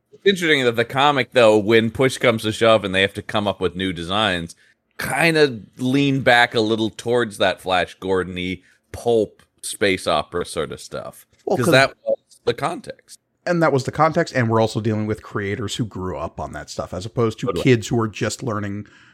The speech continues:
Speaker 2: what sci-fi is through Star Wars right now.
Speaker 1: Absolutely. That's why, that's why I keep saying, yeah, I don't mean the old timers to be disparaging. It is like, they are the guys,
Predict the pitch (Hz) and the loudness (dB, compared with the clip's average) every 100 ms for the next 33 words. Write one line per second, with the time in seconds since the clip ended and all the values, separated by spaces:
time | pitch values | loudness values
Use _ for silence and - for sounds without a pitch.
0 | _ 120 110 - 107 98 113 98 98 - | _ -6 -4 0 0 0 0 0 -4 -6
1 | 110 117 92 - 101 85 - 78 - - | -8 -8 -6 -2 0 -2 -6 -10 -10 -12
2 | - - - - - - _ _ _ _ | -12 -12 -14 -16 -18 -20 _ _ _ _
3 | - 139 160 135 110 156 104 78 113 151 | 0 2 2 0 2 2 2 2 2 2
4 | 123 113 139 190 175 156 160 147 160 123 | 2 2 0 2 0 0 -4 -2 2 4
5 | 143 160 156 127 120 113 120 107 98 - | 4 0 -2 0 0 0 0 0 -4 -6
6 | 98 87 82 104 120 113 82 101 113 - | -6 -6 -6 -2 0 -2 -4 -4 -4 -6
7 | 78 78 87 98 95 85 90 82 85 85 | -8 -4 0 0 -2 -4 -4 -2 -2 -2
8 | - | -8